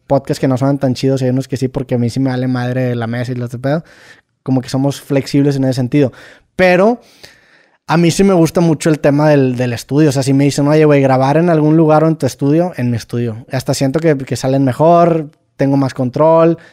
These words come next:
es mucho más cómodo. Entonces, yo lo que quiero hacer el siguiente año es, yo sí quiero tener un estudio en Ciudad de México, por ejemplo.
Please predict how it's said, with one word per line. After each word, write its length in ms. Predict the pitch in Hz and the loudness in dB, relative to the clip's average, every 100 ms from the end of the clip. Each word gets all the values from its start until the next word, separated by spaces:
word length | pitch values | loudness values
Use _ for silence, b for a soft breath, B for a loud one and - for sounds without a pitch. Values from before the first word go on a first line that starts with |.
| B | B
es 120 | 127 131 | -4 -2
mucho 240 | 135 131 | -2 -4
más 180 | 131 - | -6 -2
cómodo. 260 | 156 175 | -2 0
Entonces, 320 | 165 160 151 170 | 0 0 0 2
yo 100 | 175 | 2
lo 100 | 202 | 2
que 120 | 160 | 2
quiero 160 | 160 | 2
hacer 120 | 160 175 | 2 0
el 60 | |
siguiente 240 | 165 151 151 | 0 0 2
año 120 | 156 | 0
es, 160 | - - | -2 -6
yo 180 | 135 131 | -2 0
sí 100 | 170 | 0
quiero 140 | 160 156 | 0 0
tener 140 | 143 | 2
un 60 | 143 | 0
estudio 200 | - 135 | 0 -2
en 60 | 127 | 0
Ciudad 160 | 123 | -2
de 20 | 120 | -4
México, 300 | 113 - 117 | -8 -12 -14
por 140 | 120 | -14
ejemplo. 300 | 120 117 | -14 -16